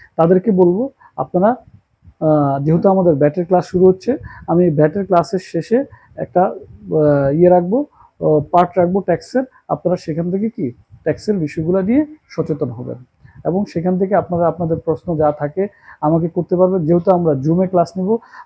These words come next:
আপনাদের প্রত্যেকের প্রশ্নের আমি কি উত্তর দেওয়ার চেষ্টা করব। আমার জানার বাইরে থাকলে সেটা পরে আমি আপনাদেরকে জানাবো, কারণ আমি সব জানতাম না, আপনার প্রশ্ন করলে যে আমি দিতে পারবো তা না,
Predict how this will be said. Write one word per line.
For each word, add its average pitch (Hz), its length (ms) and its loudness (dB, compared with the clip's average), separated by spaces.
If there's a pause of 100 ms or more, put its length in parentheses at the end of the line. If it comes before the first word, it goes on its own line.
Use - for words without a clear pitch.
আপনাদের 180 340 0
প্রত্যেকের 233 540 2
প্রশ্নের 185 360 -2
আমি 165 200 -2
কি 175 80 0 (380)
উত্তর 180 260 -10
দেওয়ার 175 240 4
চেষ্টা 185 300 -2
করব। 185 180 0 (560)
আমার 170 180 4 (120)
জানার 180 340 6
বাইরে 170 280 6
থাকলে 196 180 -4 (100)
সেটা 165 160 -2 (160)
পরে 220 200 12 (100)
আমি 180 180 4
আপনাদেরকে 160 460 -2
জানাবো, 160 300 0 (380)
কারণ 175 220 4
আমি 185 80 4 (100)
সব 180 120 2 (100)
জানতাম 190 280 2
না, 170 100 2
আপনার 170 240 -6
প্রশ্ন 175 180 -8 (120)
করলে 208 240 6
যে 214 100 10
আমি 196 160 0
দিতে 165 200 0
পারবো 175 180 0 (120)
তা 147 160 2
না, 196 60 -4